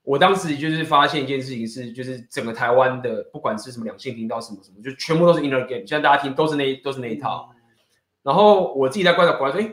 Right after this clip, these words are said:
Speaker 1: 干，国外其实在讲 repeal 跟 mid-talk 这些东西。
Speaker 2: 嗯。
Speaker 1: 然后我自己 inner game 玩完之后也发现有瓶颈，就发现当时你们有瓶颈嘛，对，你们瓶颈就是你刚刚讲，就开放关系这些事情，对不对？那些东西。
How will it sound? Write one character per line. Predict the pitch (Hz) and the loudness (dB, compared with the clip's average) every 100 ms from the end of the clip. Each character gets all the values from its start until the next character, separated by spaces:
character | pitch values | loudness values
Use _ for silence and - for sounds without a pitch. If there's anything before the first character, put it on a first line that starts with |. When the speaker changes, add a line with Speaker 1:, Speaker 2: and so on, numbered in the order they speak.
| - | -6
Speaker 1:
干， | 165 131 | -6 2
国 | 156 | 4
外 | 170 | 4
其 | - 131 | 2 -4
实 | |
在 | 139 | -4
讲 | 127 110 | -4 -6
repeal | 117 120 131 107 | -8 -8 -6 -6
跟 | 113 | -6
mid-talk | 113 110 - 117 101 | -8 -8 -8 -8 -8
这 | 101 | -12
些 | |
东 | 95 92 87 | -16 -18 -18
西。 | - - _ | -20 -20 _
Speaker 2:
嗯。 | 120 | -12
Speaker 1:
然 | 113 | 2
后 | 170 160 | 4 4
我 | 135 | 2
自 | 135 | -2
己 | 190 160 | -2 0
inner | 165 | 0
game | 165 135 | 0 0
玩 | 127 | 0
完 | 120 | 0
之 | 135 | -2
后 | |
也 | - | -2
发 | 123 | -2
现 | 123 135 113 - _ | -2 -6 -8 -14 _
有 | - | -8
瓶 | 117 147 160 | -6 -4 -4
颈， | 156 87 _ _ _ _ | -4 -6 _ _ _ _
就 | - | 0
发 | 165 170 | 4 4
现 | 185 156 - - _ _ _ | 4 0 -4 -12 _ _ _
当 | 196 | 0
时 | 175 | 2
你 | |
们 | 147 | 0
有 | 135 | 0
瓶 | 135 | -2
颈 | 139 113 | -6 -8
嘛， | 80 55 - _ _ _ - | -10 -16 -20 _ _ _ -8
对， | 127 | -4
你 | |
们 | 131 | -2
瓶 | 160 | 0
颈 | 156 | 0
就 | 135 | -2
是 | 147 | -4
你 | 117 | -2
刚 | 135 | -2
刚 | 135 | -2
讲， | 101 117 | -6 -6
就 | |
开 | 135 | -4
放 | 123 120 | -2 -2
关 | 113 | -6
系 | 113 | -8
这 | 113 | -10
些 | |
事 | 110 110 | -10 -14
情， | 101 - _ _ | -20 -20 _ _
对 | 101 | -16
不 | |
对？ | 90 - _ - | -16 -18 _ -14
那 | |
些 | 113 120 | -12 -8
东 | 113 107 | -8 -8
西。 | - 92 | -14 -20